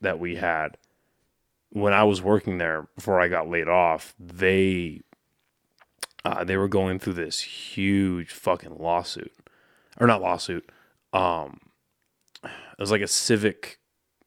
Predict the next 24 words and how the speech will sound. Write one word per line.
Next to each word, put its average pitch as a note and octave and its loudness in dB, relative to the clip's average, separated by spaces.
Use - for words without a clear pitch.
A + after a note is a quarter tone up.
like, F2+ -4
a F2+ -6
civil G2+ 0
trial F2 0
between F2 -8
the D#2+ -10
family F2 -2
of E2 -10
who G2 -6
was F#2 -4
gonna E2+ -8
get D#2+ -8
what F2+ 0
and E2 -4
what E2+ -6
was E2+ -10
gonna F2 -10
happen, E2+ -6
'cause E2+ -10
they F#2 2
were, F2+ -2
'cause G#2+ -6
the G2+ -2
lady G#2 6